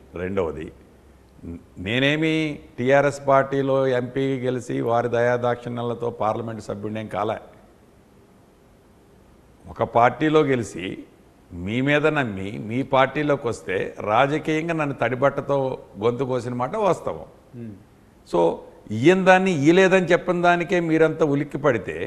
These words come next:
Speaker 1: ఈయనోడికి బాధ ఇంకెంత ఉంటుంది, వాడి టీంకి ఎంత ఉంటుంది?
Speaker 2: పొంగులేటి శ్రీనివాసరెడ్డి గారికి ఆత్మగౌరవం ఎక్కువ, అందుకే అవమానాలు భరించలేకపోయారా మీరు పార్టీలో చేరినంత కాలం నుంచి?
Speaker 1: అవమానాల కంటే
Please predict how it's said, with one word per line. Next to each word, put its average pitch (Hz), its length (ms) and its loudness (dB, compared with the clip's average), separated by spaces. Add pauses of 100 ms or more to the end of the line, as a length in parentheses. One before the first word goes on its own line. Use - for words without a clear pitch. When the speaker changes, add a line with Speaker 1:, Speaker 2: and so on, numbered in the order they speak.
(520)
Speaker 1:
ఈయనోడికి 180 540 2 (120)
బాధ 131 160 6 (100)
ఇంకెంత 135 360 -4
ఉంటుంది, 98 340 -8 (340)
వాడి 131 200 0 (100)
టీంకి 160 320 0
ఎంత 120 200 -4
ఉంటుంది? 85 240 -12 (680)
Speaker 2:
పొంగులేటి 185 400 0
శ్రీనివాసరెడ్డి 170 560 -2
గారికి 156 220 -4 (100)
ఆత్మగౌరవం 147 600 -4
ఎక్కువ, 135 180 -4 (800)
అందుకే 151 260 -2 (100)
అవమానాలు 165 480 2
భరించలేకపోయారా 147 800 -4 (100)
మీరు 143 240 -4
పార్టీలో 143 420 -2
చేరినంత 139 440 -6
కాలం 139 240 -4
నుంచి? 147 200 -10 (680)
Speaker 1:
అవమానాల 131 460 2 (120)
కంటే 110 260 -2